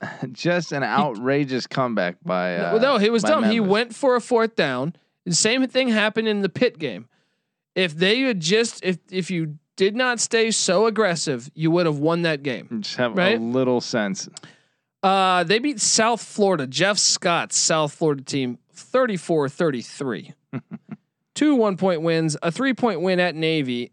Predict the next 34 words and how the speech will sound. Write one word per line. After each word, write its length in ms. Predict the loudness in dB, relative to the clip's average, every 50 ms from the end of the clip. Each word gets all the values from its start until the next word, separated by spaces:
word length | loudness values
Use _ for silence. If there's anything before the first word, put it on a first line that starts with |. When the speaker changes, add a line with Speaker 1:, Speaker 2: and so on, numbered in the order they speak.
| _ -8
Speaker 2:
and 320 | -4 -2 0 0 -2 -2 -4
a 160 | -4 -4 -4
three-point 480 | -2 -2 -2 -4 -2 -2 -2 -2 -2 -2
win 180 | 0 0 0
against 340 | 0 0 0 -2 -2 -4 -2
Houston. 480 | 0 0 0 0 -2 -4 -6 -8 -8 -12 _ _ _ _ _ _ _ _ _ _ _ _ _
This 400 | -4 0 2 2 2 2 2 0
team, 420 | 0 0 0 0 2 2 0 0 0
and 160 | 0 0 2
yes, 320 | 2 2 2 0 -2 -4 -4
yeah, 180 | -2 0 0 2
you 160 | 2 0 0
beat 240 | 0 -2 -4 -4 -6 -2
F 240 | -2 -2 0 0 0
A 100 | 0 2
U 220 | 2 2 2 2
in 80 | 2 0
a 60 | -2
bowl 300 | -2 0 0 2 2 0
game, 400 | 0 -4 -6 -6 -6 -8 -10 -14 -16 -14 -10
uh, 40 | -8 -6 -6 -6 -8 -10 -10 -8 -8
a 60 | -8
five 340 | -6 -2 -2 0 2 2 0
and 100 | 0 -4
four 240 | -2 -2 0 0 2
F 200 | 0 0 0 -2
A 60 | -2 -2
U 180 | -2 -2 -4
team. 260 | -4 -6 -8 -10 -8
I'm 140 | -6 -4 -2
not 280 | -2 0 0 -2 -2 -4
impressed 500 | -6 -6 -6 -4 -4 -4 -4 -4 -6 -6
by 160 | -6 -4 -4
that. 240 | -4 -4 -6 -8 -10